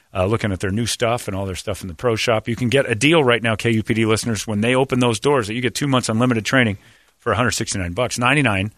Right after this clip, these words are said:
dollars for one month unlimited training, and get the training of a lifetime, the stuff that you'd never expect to make you, uh, move better, faster, stronger, and just be in better shape. People of all ages are doing this thing, uh, eighteen and up,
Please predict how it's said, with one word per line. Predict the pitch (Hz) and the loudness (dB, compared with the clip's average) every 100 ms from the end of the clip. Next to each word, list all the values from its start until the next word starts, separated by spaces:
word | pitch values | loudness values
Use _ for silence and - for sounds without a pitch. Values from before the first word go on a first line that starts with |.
| _ _ _ | _ _ _
dollars | 110 107 95 107 | -2 0 0 0
for | 117 | 2
one | 107 147 | 2 2
month | 120 90 | 2 0
unlimited | 98 104 98 95 | -2 -2 -4 -6
training, | - 98 104 107 | -6 -4 -6 -6
and | 101 104 | -4 0
get | 113 | 0
the | - 107 | -2 -2
training | - 143 147 160 170 | 0 2 2 2 -2
of | 117 110 | -2 0
a | |
lifetime, | 110 123 123 - 107 85 | 2 2 0 -2 -6 -6
the | 85 | -8
stuff | - 127 - | -2 0 0
that | - | -4
you'd | 104 107 | -2 0
never | 131 165 180 | 2 4 4
expect | 139 - 165 - - _ _ _ _ | 4 0 -2 -2 -12 _ _ _ _
to | 127 | -2
make | 123 143 139 | 0 0 0
you, | 147 151 131 | 0 4 4
uh, | 117 | 4
move | 117 143 175 147 | 4 4 2 2
better, | 147 147 180 - _ | 4 4 2 -2 _
faster, | - 143 156 - | -2 2 2 0
stronger, | 180 - 147 160 160 175 - | -2 2 2 4 2 -2 -4
and | 117 | -2
just | 123 | 0
be | - | 0
in | 127 | 2
better | 113 120 | 2 2
shape. | 104 - 131 - - | 2 2 0 -2 -8
People | - 165 143 | -2 2 4
of | |
all | 123 135 120 | 6 6 4
ages | 131 117 101 | 2 0 0
are | 92 | 0
doing | 120 123 110 | 2 2 2
this | 90 | 0
thing, | - 110 107 | 0 0 0
uh, | 95 | 0
eighteen | 98 113 - 120 | 2 2 2 2
and | 98 | 4
up, | 110 107 | 2 0